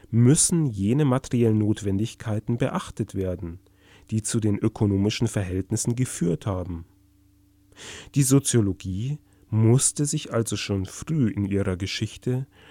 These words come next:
von den Notwendigkeiten des materiellen Daseins lösen.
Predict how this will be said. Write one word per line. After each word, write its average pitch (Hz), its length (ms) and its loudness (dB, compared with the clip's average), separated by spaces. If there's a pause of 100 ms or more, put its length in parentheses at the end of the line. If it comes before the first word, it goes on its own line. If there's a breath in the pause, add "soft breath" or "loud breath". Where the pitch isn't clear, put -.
(160 loud breath)
von 107 300 2
den 95 220 0
Notwendigkeiten 107 1300 -2
des - 220 -2
materiellen 101 760 0
Daseins 95 580 -4
lösen. 92 680 -2